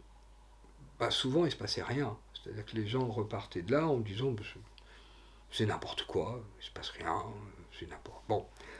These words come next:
Euh, tout ce, et ce que Roustan disait aux gens, c'est, « Ben, revenez quand vous serez prêts. »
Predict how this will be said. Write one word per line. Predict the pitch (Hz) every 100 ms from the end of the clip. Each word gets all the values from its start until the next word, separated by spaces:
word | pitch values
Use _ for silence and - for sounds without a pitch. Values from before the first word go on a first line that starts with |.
| - - - -
Euh, | 123 117 98
tout | 156
ce, | 139 - -
et | 139 131 - - - - - - - - - - - - -
ce | -
que | - 170 147 135
Roustan | 120 127 127 147 127
disait | 117 120
aux | 110
gens, | 185 247
c'est, « | - 127
Ben, | 113
revenez | 107 113 175
quand | 214 147
vous | 147
serez | - 117
prêts. » | -